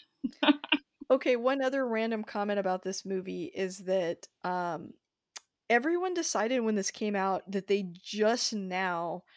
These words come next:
Speaker 2: realized what a cable knit sweater was, and that annoyed me for <laughs> some reason.
Speaker 1: What?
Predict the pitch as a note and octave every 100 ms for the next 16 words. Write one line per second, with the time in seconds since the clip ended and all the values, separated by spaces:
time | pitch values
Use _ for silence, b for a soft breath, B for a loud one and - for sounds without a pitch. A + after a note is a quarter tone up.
0 | b b b G3+ G#3 G#3 G3 F#3 F#3 F#3+
1 | F#3+ F3+ F#3+ F#3 F#3+ F3+ - - F#3 E3+
2 | D3+ - - - - - A3 B3 D4 C#4
3 | A3 A3 G#3+ F#3+ F3+ - F#3+ - G#3 A#3+
4 | C4 A#4+ E5 G5+ G5 F#5+ - -